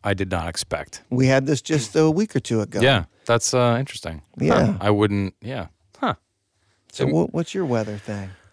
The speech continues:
Speaker 1: Uh, rain check.
Speaker 2: Oh.
Speaker 1: Which, um, I've defined. What do you think when I say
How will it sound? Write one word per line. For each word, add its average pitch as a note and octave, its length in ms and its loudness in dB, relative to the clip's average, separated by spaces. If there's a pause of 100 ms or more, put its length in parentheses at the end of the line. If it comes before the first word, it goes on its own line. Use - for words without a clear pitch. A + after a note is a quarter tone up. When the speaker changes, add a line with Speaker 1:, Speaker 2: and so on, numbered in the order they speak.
(220)
Speaker 1:
Uh, F3+ 1040 6 (200)
rain D#3+ 400 6
check. - 480 0 (680)
Speaker 2:
Oh. F3 600 0
Speaker 1:
Which, - 680 2 (120)
um, F#2+ 640 -4 (400)
I've F#2 280 -4
defined. F#2+ 680 -2
What E3 140 0
do D#3+ 60 0
you C3+ 120 2
think D2 320 -6
when E2 100 -6
I - 100 -12
say D#2 320 -10